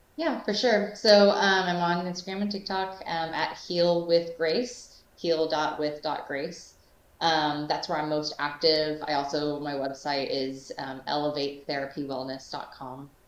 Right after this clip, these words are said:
Um, and so I show up there very regularly and I see individuals. I also have a group program for chronic pain. The first one is starting in March.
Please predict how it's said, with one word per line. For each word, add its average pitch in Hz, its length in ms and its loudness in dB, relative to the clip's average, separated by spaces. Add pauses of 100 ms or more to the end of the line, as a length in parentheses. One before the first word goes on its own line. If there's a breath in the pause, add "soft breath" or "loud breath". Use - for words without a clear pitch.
(680)
Um, 151 400 2
and 151 100 -6
so 165 100 2
I 170 60 4
show 185 180 0
up 185 140 -2
there 170 300 6
very 160 180 0
regularly 156 1000 0
and 147 600 -6 (140)
I 151 200 -4
see 151 320 -8
individuals. 196 580 0
I 151 180 -2
also 151 200 -4
have 151 140 -8
a 151 40 -10
group - 260 -8
program 175 340 -4
for 175 100 -10
chronic 165 380 -14
pain. 165 460 -10
The 156 140 -8
first 160 240 -4
one 160 120 -8
is 156 100 -12
starting 151 280 -6
in 151 100 -8
March. - 560 -10